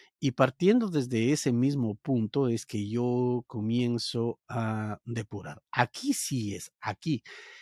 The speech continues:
en este instante, en este momento es en donde nosotros comenzamos a trabajar en la eliminación de aquellas cosas que han sido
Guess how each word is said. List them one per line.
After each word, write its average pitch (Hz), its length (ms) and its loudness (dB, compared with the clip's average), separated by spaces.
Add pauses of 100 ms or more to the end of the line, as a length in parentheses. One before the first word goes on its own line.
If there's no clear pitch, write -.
(140)
en 135 160 2
este 190 300 2
instante, 123 500 0
en 123 80 2
este 139 220 -2
momento 120 480 0
es 117 160 -2
en 110 160 0
donde 107 260 -2
nosotros 156 720 -4
comenzamos 117 760 -2
a 113 60 -6
trabajar 113 540 -6
en 104 180 -4
la 104 100 -4
eliminación 107 880 -2
de 113 100 0
aquellas 131 520 -8
cosas 123 360 -8
que - 100 -8
han 110 80 -6
sido 131 400 -4